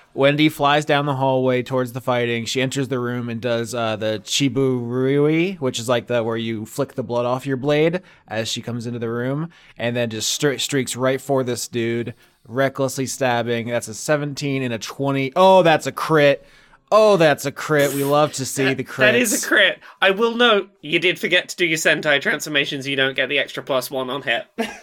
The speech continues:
Speaker 1: Sure. I thought that, I thought that went away when my rage was over, but <laughs>
Speaker 2: No, no, this is just permanently forward. If you remember to do Sentai transformation at the start of your rage, you get plus one on hit.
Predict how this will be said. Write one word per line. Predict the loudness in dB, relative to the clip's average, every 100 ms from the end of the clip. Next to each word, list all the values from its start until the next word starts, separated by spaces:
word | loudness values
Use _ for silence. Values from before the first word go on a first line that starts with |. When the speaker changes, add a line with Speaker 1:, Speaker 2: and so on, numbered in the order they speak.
| _
Speaker 1:
Sure. | -6 0 4 4 4 2
I | -2
thought | 2
that, | 2 2
I |
thought | 2 2
that | 2
went | 2
away | 2 2 2
when | 4
my | 6
rage | 6 4 2
was | -2
over, | -2 -2 -4
but | -4 -2 -2
<laughs> | 2
Speaker 2:
No, | 4 6 6
no, | 6 4
this | 4 2
is | 2
just | 2 0
permanently | 2 2 2 -2 -4
forward. | -2 0 0
If | 0
you | -2
remember | 0 2 2 0
to | -2
do | -2
Sentai | 2 0 2 2 2
transformation | 2 -2 -4 -2 0 0 -4
at | -6
the | -4
start | 0 0 -2
of | -6
your |
rage, | 0 0 0 -2
you | -2
get | 0 0
plus | -2 -4 -4
one | -6 -4
on | -2
hit. | -2 -2